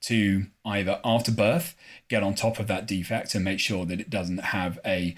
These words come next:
life-altering or life-limiting effect, or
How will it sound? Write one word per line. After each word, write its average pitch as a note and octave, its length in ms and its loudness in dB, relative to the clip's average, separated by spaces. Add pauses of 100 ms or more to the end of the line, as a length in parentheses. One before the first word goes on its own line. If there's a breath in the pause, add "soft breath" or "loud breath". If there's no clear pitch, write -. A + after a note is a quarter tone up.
(140 loud breath)
life-altering G2+ 760 2
or F#2 140 4
life-limiting F2+ 960 0
effect, - 640 -6 (500 soft breath)
or A2 360 2